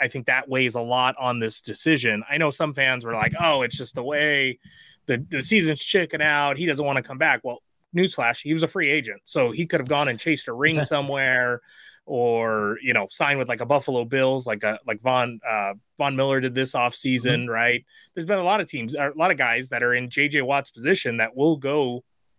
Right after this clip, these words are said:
Speaker 1: and they still play at a, a high level. Uh, Von did it last year with the, did he get traded to the Rams? No, he got traded to the Rams. But this year, he was definitely chasing by going to the Bills. He was trying to stay in playoff contention. You see O B J doing it right now. The teams that he usually is talking about are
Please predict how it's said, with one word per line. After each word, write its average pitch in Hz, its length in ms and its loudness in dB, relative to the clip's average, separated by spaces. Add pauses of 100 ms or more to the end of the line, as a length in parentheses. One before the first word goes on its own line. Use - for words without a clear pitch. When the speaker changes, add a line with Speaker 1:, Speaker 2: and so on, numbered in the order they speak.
(260)
Speaker 1:
and 139 140 0
they 131 60 -4
still 170 200 0
play 170 300 0
at 131 80 0
a, 120 60 -6 (180)
a - 80 0
high 156 240 0
level. 147 540 -2 (520)
Uh, 131 140 -6
Von 156 240 2
did 175 100 2
it 196 60 0
last 196 380 -4
year 127 100 4
with 120 160 0
the, 127 240 2 (240)
did 156 100 -2
he 208 60 4
get 226 160 -2
traded 240 260 0
to 226 40 0
the 226 80 2
Rams? 220 180 0
No, 143 80 0
he 139 60 4
got 113 100 2
traded 120 300 2
to - 20 -6
the 95 100 -6
Rams. 95 320 -6
But 123 140 -10
this 175 240 2
year, 127 140 2
he 127 100 -4
was 113 80 -6
definitely 123 380 -2
chasing 117 320 -4
by 113 80 -4
going 113 220 0
to 98 40 -6
the - 80 0
Bills. 101 400 0 (300)
He - 40 -2
was 143 120 0
trying 208 180 4
to 160 60 -4
stay 151 180 0
in 123 80 -2
playoff 117 360 0
contention. 110 440 -2
You 131 60 -2
see 160 160 0
O 143 160 2
B 135 160 -2
J 131 240 2
doing 117 200 -2
it 104 40 2
right 104 260 0
now. 104 220 0
The 120 100 -2
teams 131 300 -4
that 113 80 -2
he 160 140 -2
usually 123 340 0
is 107 80 -6
talking 131 320 -2
about 107 300 0
are 101 180 -2